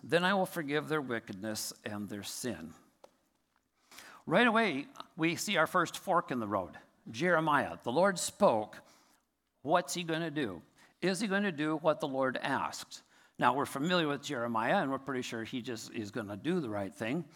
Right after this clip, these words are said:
But let's at least suppose there might have been a hesitation.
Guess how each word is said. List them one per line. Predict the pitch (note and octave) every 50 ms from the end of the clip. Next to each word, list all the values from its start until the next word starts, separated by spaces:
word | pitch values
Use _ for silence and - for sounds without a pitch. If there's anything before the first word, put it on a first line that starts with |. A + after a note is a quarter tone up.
| - - - - - - -
But | F#3+ G3 F#3+
let's | A#3+ A#3 - - - - - - - - _ _ _ _ _ _ _ _ _ _
at | - E3 F3 F#3+
least | A3+ C4 C4+ - - -
suppose | D#3+ C#3+ - - - F#3 D#3+ C#3 C#3 C#3+ C#3+ C3 - - - - _ -
there | C#3+ D3
might | D3+ E3 E3+ E3+
have | F3+ E3+ C#3
been | E3 D#3 D3+ D3
a | - -
hesitation. | - - E3 D3+ B2+ C3 B2 - - C3 B2+ A2 - G2+ D#2+ -